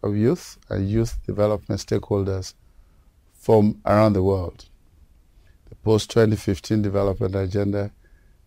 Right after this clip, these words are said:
is a global contract for development that leaves no one behind and should not. With half of the world's population under the age of twenty-five,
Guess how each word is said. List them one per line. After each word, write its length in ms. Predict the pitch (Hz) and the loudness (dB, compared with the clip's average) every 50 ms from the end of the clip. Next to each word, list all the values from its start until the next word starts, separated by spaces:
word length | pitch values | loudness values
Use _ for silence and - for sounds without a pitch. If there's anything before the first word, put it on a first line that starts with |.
| _ _ | _ _
is 180 | 131 123 - | -6 0 2
a 60 | 123 | 2
global 460 | 120 117 120 135 143 135 127 123 117 110 | 2 4 4 4 4 6 6 4 4 2
contract 720 | - - - - 143 135 - - - - - - _ - | 0 -2 0 2 2 2 0 -2 -4 -6 -6 -8 _ -20
for 160 | - - 104 | -8 -8 -6
development 840 | 98 95 95 95 104 104 104 101 104 - - - 101 95 87 - - - _ _ _ _ _ _ _ _ _ _ _ | -6 -4 0 2 2 4 4 2 -2 -6 -8 -6 -4 -4 -4 -6 -8 -14 _ _ _ _ _ _ _ _ _ _ _
that 140 | - 101 | -2 0
leaves 520 | 98 101 107 110 110 104 104 101 - - - _ _ _ _ _ _ _ _ _ _ _ | 2 2 2 2 2 2 0 -4 -10 -14 -18 _ _ _ _ _ _ _ _ _ _ _
no 100 | 110 104 | 2 4
one 240 | 101 101 98 95 92 | 4 4 2 0 -2
behind 540 | 95 87 80 110 113 104 85 80 73 - _ _ _ _ _ _ _ _ _ _ _ _ _ - _ _ _ _ - | -4 -4 -2 -2 -4 -4 -4 -8 -10 -14 _ _ _ _ _ _ _ _ _ _ _ _ _ -20 _ _ _ _ -2
and 140 | 110 104 | -2 -2
should 240 | - - 110 98 95 | 0 0 -2 -2 0
not. 360 | 95 90 82 73 - - - - _ _ _ _ - _ _ _ _ _ - - - - _ _ _ _ - _ _ _ - | 0 -2 -2 -4 -8 -14 -18 -18 _ _ _ _ -20 _ _ _ _ _ -20 -20 -20 -20 _ _ _ _ -20 _ _ _ -6
With 160 | 113 113 107 | -4 -4 -2
half 560 | 98 113 143 156 160 160 156 - - - - _ _ _ _ | 0 2 4 6 6 4 2 -2 -12 -20 -20 _ _ _ _
of 180 | 117 110 107 110 | -2 -2 0 0
the 100 | 107 104 | 0 0
world's 380 | 104 113 120 120 117 110 - | 4 4 6 4 4 2 0
population 800 | - - 123 113 - - 113 113 120 123 117 - - - 90 - - _ _ _ _ _ _ _ _ _ _ _ _ _ _ | -4 -2 -2 -2 -2 -2 2 4 4 4 4 2 -6 -10 -14 -14 -16 _ _ _ _ _ _ _ _ _ _ _ _ _ _
under 300 | - 123 117 117 117 113 | -2 0 2 6 6 6
the 260 | 113 110 107 - - 113 | 6 4 0 0 2 4
age 160 | 113 107 110 | 4 4 4
of 160 | 101 90 - | 2 0 0
twenty-five, 840 | - - 127 127 110 110 95 - - - 113 107 104 92 92 95 98 | 0 2 2 2 2 0 -6 -6 -2 -2 0 0 0 -4 -6 -10 -12